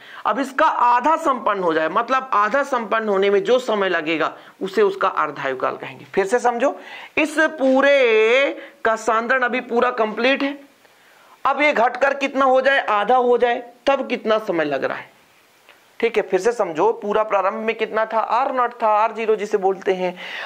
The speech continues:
अब इसको आधा कर लिया जाए, मतलब अभिक्रिया का सांद्रण आधा रह जाए, मतलब आधा उत्पाद बन गया,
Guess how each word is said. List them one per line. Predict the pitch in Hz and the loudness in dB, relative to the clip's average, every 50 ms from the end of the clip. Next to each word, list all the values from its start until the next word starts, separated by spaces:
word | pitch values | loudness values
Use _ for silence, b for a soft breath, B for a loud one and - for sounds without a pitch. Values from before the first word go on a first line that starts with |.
| B - | B -2
अब | - 277 269 | -2 0 0
इसको | 285 285 285 - - 294 311 | -2 -4 -4 0 2 2 2
आधा | 294 - - 220 214 214 208 - 277 294 | 2 2 2 2 2 2 2 2 2 2
कर | 277 - 226 185 | 2 2 0 -2
लिया | 165 156 156 147 151 156 | -2 -2 -2 0 0 0
जाए, | 156 151 160 165 175 | 2 2 2 2 2
मतलब | 220 269 262 269 262 247 226 | 0 0 0 0 0 0 0
अभिक्रिया | - - 196 175 196 - 208 220 240 277 294 | 0 0 0 -2 -2 -2 0 2 4 4 4
का | - 262 262 | 2 0 -2
सांद्रण | 262 - 226 220 220 226 262 262 | 0 0 0 0 0 0 0 0
आधा | - - 175 180 220 - 269 262 | 0 0 0 2 2 2 2 2
रह | 254 226 185 180 | 2 2 0 0
जाए, | 156 170 180 240 | 0 0 0 0
मतलब | 254 262 - 208 214 214 - - | 0 0 0 0 0 0 0 0
आधा | 180 185 190 196 254 277 | 0 2 2 2 2 2
उत्पाद | 277 277 - 202 - 269 294 349 349 | 2 0 0 0 0 2 2 4 4
बन | 339 330 320 | 2 2 2
गया, | 294 247 254 147 | 0 0 -2 -2